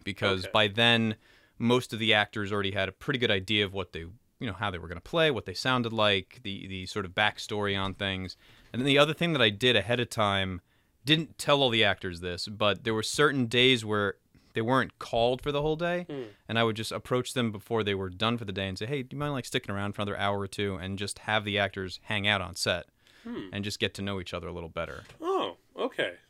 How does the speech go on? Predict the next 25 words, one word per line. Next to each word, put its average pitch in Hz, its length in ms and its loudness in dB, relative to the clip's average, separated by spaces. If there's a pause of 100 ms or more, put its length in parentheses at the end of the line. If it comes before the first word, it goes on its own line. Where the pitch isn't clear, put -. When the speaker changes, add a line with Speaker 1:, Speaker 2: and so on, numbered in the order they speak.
(280)
Speaker 2:
Huh, 151 160 -16
so - 200 -8
Speaker 1:
You 123 60 2
know, 190 160 2
hang 139 200 2
out 131 100 6
at 117 100 2
craft 107 540 4
or 95 80 -2
hang 107 240 4
out, 104 260 4
you 113 80 -2
know, 110 100 2
watch 98 340 0
the 104 80 -6
monitor, 151 360 4
just, 117 240 -6
but 143 100 -2
just, 170 200 -2
like, 160 220 4 (120)
be 180 140 2
present 147 540 4
and 127 120 2
also 131 280 2
just 117 280 -6